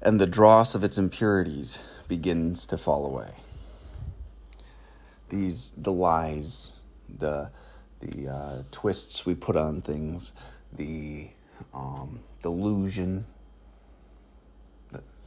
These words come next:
the, um, manipulation, all of that.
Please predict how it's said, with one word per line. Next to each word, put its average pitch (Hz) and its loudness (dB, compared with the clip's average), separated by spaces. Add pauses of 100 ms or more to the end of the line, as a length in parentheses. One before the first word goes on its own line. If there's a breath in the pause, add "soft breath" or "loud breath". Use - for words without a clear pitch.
the, 69 -6 (640 soft breath)
um, - -12 (1300)
manipulation, 82 -4 (320 loud breath)
all 180 8
of 117 4
that. 85 2